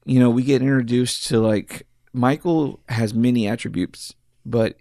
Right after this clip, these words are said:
in one of his main attributes is that he can just pretty much do anything with one hand. Like, he can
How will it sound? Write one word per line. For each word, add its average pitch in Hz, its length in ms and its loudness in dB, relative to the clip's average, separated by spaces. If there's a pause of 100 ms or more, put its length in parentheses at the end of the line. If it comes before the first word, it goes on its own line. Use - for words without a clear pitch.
in 113 180 0
one 127 140 4
of 139 60 0
his 123 100 2
main 120 200 2
attributes 113 500 -4
is 113 100 -6
that 113 140 -2
he 117 160 -4
can 117 140 -6
just 110 200 -6
pretty 113 200 -2
much 113 280 -2
do 113 320 0
anything 117 760 0 (200)
with 113 180 -2
one 101 180 -2
hand. 127 380 -10 (100)
Like, - 240 -10
he 117 140 -6
can 117 240 -10